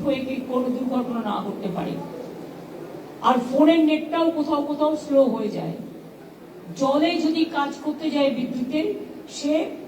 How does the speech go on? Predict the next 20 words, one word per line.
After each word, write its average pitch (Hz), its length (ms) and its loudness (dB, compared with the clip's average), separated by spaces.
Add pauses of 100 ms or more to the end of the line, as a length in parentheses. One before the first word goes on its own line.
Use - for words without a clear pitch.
(580)
মারা 294 360 6
যেতে 285 220 0
পারে। 165 160 -8 (480)
তাই 311 200 8 (1300)
জলে 302 380 6 (180)
জীবন 277 280 2 (140)
বাঁচিয়ে 247 400 0 (1400)
তারপরে 277 400 4 (140)
বিদ্যুতের 285 540 -2
কাজগুলো 254 400 -4
রেস্টোর 240 460 0
করার 233 260 0
কথা 220 160 -4 (100)
বলা 190 180 -2
হয়েছে, 233 280 2
অনেক 226 180 -4
জায়গায় 226 300 2
হয়েছে, 247 300 4 (640)
আবার 285 280 2
বৃষ্টি 262 260 -2